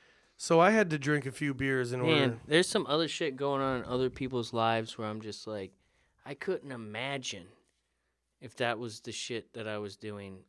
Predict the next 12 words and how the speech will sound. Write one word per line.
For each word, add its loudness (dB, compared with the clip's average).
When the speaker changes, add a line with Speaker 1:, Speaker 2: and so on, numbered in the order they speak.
Speaker 2:
at -14
that -12
time. -18
For -4
instance, -4
going 0
to -2
a 0
three-way -4
child's -4
birthday -8
party. -16